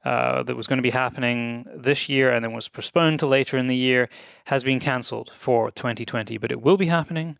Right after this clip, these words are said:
with any luck, in twenty twenty-one. The full details of this are on northern shooting show dot co dot U K. Sad that it's not happening this year, but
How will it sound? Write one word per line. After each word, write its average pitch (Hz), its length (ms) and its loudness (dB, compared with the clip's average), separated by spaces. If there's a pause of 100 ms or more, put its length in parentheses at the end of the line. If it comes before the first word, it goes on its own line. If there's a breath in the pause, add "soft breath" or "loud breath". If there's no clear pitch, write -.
(400 loud breath)
with 110 120 -6
any 117 160 2
luck, - 320 -2
in 117 160 -10
twenty 131 260 -2
twenty-one. 110 540 -2 (340 loud breath)
The 127 100 -4
full 175 280 6
details 143 520 2
of 131 140 2
this 127 260 4
are 127 220 2
on 123 400 4
northern 139 440 2
shooting 120 320 -2
show 113 220 -2
dot 113 240 -6
co 117 200 -2
dot 120 80 -8
U 113 120 -12
K. 117 340 0 (380 soft breath)
Sad 175 300 2
that 156 140 -2
it's 143 80 -4
not 165 120 2
happening 151 300 0
this 139 220 0
year, 131 320 4
but 117 260 0